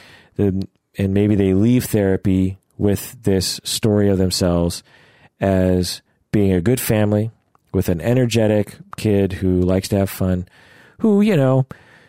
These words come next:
isn't doing fantastic in sc-, with his grades, but,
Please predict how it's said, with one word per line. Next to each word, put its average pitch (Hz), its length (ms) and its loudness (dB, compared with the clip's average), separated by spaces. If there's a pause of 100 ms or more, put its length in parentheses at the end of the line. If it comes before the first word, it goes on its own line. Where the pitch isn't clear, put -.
(220)
isn't 123 280 0
doing 113 260 2
fantastic 101 540 0
in 95 120 -2
sc-, - 220 -8 (140)
with 92 260 0
his 90 160 -2
grades, 143 360 0
but, 95 320 0